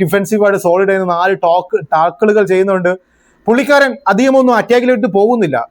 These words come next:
സോളിഡ് ആയിട്ട് ആ ഒരു ഡിഫൻസീവ്, ഒരു റിസ്റ്റ് ഡിഫൻസ് അവിടെ സോളിഡ് ആയിട്ട് പുള്ളിക്കാരൻ നോക്കുന്നുണ്ട്. നല്ലൊരു, ഏഹ്, സോളിഡ് പെർഫോമൻസ് ആണ് ക്യാപ്റ്റന്റെ പക്കൽ നിന്നും കണ്ടത്. പിന്നെ എൺപത്തി മൂന്നാമത്തെ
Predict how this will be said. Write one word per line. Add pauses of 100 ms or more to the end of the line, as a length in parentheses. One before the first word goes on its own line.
(140)
സോളിഡ്
ആയിട്ട്
ആ
ഒരു
ഡിഫൻസീവ്, (160)
ഒരു (360)
റിസ്റ്റ് (520)
ഡിഫൻസ് (360)
അവിടെ (100)
സോളിഡ്
ആയിട്ട്
പുള്ളിക്കാരൻ
നോക്കുന്നുണ്ട്.
നല്ലൊരു, (460)
ഏഹ്, (100)
സോളിഡ്
പെർഫോമൻസ്
ആണ് (100)
ക്യാപ്റ്റന്റെ
പക്കൽ
നിന്നും
കണ്ടത്. (680)
പിന്നെ
എൺപത്തി
മൂന്നാമത്തെ